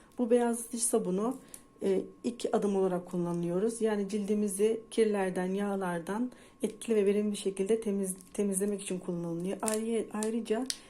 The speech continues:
cilt tonunda eşitleme özelliği var. Ciltteki kahverengi lekeleri beyazlatmaya, cilt tonunu eşitletme-, eşitlemeye yardımcı oluyor.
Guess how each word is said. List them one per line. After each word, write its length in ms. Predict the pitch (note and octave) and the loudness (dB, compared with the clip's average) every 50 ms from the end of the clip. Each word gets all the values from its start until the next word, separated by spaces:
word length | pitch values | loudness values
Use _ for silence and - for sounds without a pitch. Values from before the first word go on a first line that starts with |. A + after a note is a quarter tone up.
| - - - | -20 -2 0
cilt 220 | B3 B3 A#3+ - | 0 0 0 0
tonunda 380 | - A#3 G#3+ G3+ F#3+ F#3+ G#3+ A3+ | -2 0 0 0 0 0 0 0
eşitleme 520 | A3+ G#3 - - G3+ - G#3 G#3+ G#3+ A3 | 0 0 -2 -2 -2 0 0 0 0 2
özelliği 600 | - G#3 G3+ F3+ F#3+ F3+ E3+ D#3+ D#3+ E3 D#3+ E3 | 2 2 2 2 2 0 0 0 0 0 0 0
var. 220 | E3+ F#3 G#3 A#3+ B3 - - - - - - | -2 -2 -2 -2 -4 -6 -12 -20 -20 -10 -6
Ciltteki 420 | - G#3+ - - A3 G#3+ - G#3 | -6 -6 -4 -4 -6 -6 -6 -6
kahverengi 600 | - - A3 G#3+ G#3+ G#3+ G#3+ G#3 G#3 G3+ A3+ G#3+ | -4 -2 0 0 2 2 2 2 2 2 2 0
lekeleri 580 | G#3 G3 - - F3 E3+ F3 E3+ G3+ A3+ B3+ B3 - - - - - - - - - - - - - - - - - - - - - - | 0 0 -2 -4 -4 -4 -2 0 0 0 0 -2 -6 -14 -20 -20 -20 -20 -20 -20 -20 -20 -20 -20 -20 -20 -20 -20 -20 -20 -20 -20 -18 -14
beyazlatmaya, 1000 | A3 F#3 F#3+ G#3+ G#3+ G#3+ G#3 G3+ G3+ G3+ G3+ G3+ - F#3+ F#3 F3+ F#3+ G3+ A3+ A#3+ A3+ - - | -2 6 8 8 10 8 6 4 2 0 0 0 0 0 2 2 2 0 0 -2 -4 -6 -6
cilt 220 | A#3+ A3+ - - | -6 -6 -4 -2
tonunu 240 | - G3+ G3 G#3 G#3 | 0 0 2 2 2
eşitletme-, 720 | - G#3 - - G3 - - G3+ G3 G3 - G3 G3 - - - | 0 -2 -4 -4 -6 -6 -6 -6 -6 -4 -4 -4 -4 -4 -4 -4
eşitlemeye 680 | G#3 F#3 - - - - G3 G#3 G#3 G3+ G3+ G3+ G3+ | -4 -4 -4 -6 -10 -6 -4 -2 0 0 0 0 2
yardımcı 540 | G3+ G3 F3+ F3 E3 D#3+ E3 E3+ E3 E3+ E3 | 2 0 0 0 0 -2 -2 -2 -2 0 -2
oluyor. 260 | D#3 D3+ D#3 D#3+ - | 0 0 0 -2 -2